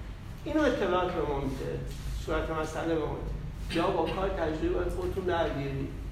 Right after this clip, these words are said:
با کار تجربی ببینید که مثلاً یه همچین سیستمی رو داشته باشین و آنالیز بکنین با گذشت زمان. دقت کردین؟ بگم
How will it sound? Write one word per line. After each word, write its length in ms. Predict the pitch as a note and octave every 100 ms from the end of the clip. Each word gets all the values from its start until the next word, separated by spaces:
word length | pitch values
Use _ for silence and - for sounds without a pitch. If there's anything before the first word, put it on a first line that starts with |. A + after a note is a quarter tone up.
| - -
با 80 | C#3+
کار 280 | - F3+ E3+
تجربی 540 | E3+ - D#3+ D3 D3+
ببینید 560 | D3+ E3+ F3 D3+ D3+ D3+
که 120 | D3 - - - -
مثلاً 220 | A3 A3
یه 120 | G#3+
همچین 260 | G3 - F#3 F3+
سیستمی 480 | F3 - F#3 F3+ D#3+
رو 60 |
داشته 320 | D3 C#3+ - G3+
باشین 560 | G3+ G3+ F#3+ F3+ F3+ - - E3
و 40 |
آنالیز 640 | F3+ F#3+ E3+ E3 G3+ G3+
بکنین 600 | D#3+ D3 D#3 C#3+ C#3+ C3+ C3 -
با 100 | D3
گذشت 400 | D#3 D#3+ E3 D#3 E3+
زمان. 520 | D#3+ D#3 E3 D#3 C3 B2+ - - - - -
دقت 300 | D#3 E3 G3
کردین؟ 360 | F#3+ F3 E3 - - - - - -
بگم 340 | G3 G#3 G3